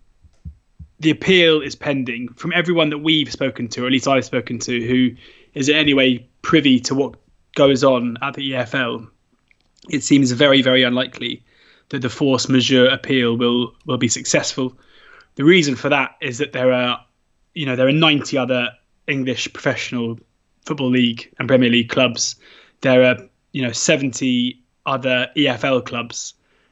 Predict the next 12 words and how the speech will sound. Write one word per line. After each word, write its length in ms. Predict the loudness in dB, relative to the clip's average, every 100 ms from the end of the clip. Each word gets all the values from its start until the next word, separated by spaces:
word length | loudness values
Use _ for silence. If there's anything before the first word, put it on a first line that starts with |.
| _
who 440 | -2 2 4 2 -2
have 240 | -4 -4
all 480 | 2 4 4 4 0
been, 640 | 0 4 6 4 2 -2 _ -4
um, 540 | 0 0 0 -4 -6 _ _ _ _ _ _ _ -8
held 400 | -2 2 4 2
in 120 | 0
the 80 | -4
same 340 | -4 -2 -2
circumstance 800 | -2 -2 -2 -6 -8 -8 -8 -10
around 420 | -6 -4 -2 -6 -4
coronavirus, 840 | -2 0 0 -2 -4 -6 -12